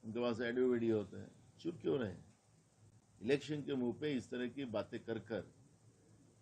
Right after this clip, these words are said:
जो मूल लोगों के, अ, उद्दे-, अ, मुद-, मुद्दे हैं, उसको डाइवर्ट करने का काम ये बीजेपी करती है और वही देवेंद्र फडणवीस जी कर रहे हैं।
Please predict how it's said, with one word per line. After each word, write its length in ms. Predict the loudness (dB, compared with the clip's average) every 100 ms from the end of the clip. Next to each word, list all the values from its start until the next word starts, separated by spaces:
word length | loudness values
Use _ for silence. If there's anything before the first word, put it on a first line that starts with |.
| _ _ -20 -12
जो 300 | 0 2 2
मूल 540 | 0 0 2 0 -4 -12 -20 -20 -14 -14 -12 -2
लोगों 320 | 2 6 4
के, 260 | 4 4 6
अ, 160 | 4 -2 -6
उद्दे-, 680 | -2 -2 -2 2 2 2 2
अ, 180 | 2 2
मुद-, 540 | 0 -2 -4 -4 -4
मुद्दे 360 | -2 6 10 10
हैं, 360 | 8 2 -8
उसको 260 | -12 -6 -6
डाइवर्ट 440 | 0 4 8 8
करने 300 | 8 4 2
का 100 | 0
काम 360 | 0 -2 -4 -6 -14 -20 -20 -20 -20 -14 -6
ये 100 | -6
बीजेपी 460 | -4 -2 -2 -4
करती 340 | -4 -4 -2 0
है 60 |
और 140 | 0 2
वही 220 | 2 2
देवेंद्र 320 | 4 2 2
फडणवीस 320 | -2 -2 -4
जी 120 | -4 -4
कर 180 | -2
रहे 180 | -4 -6
हैं। 80 | -10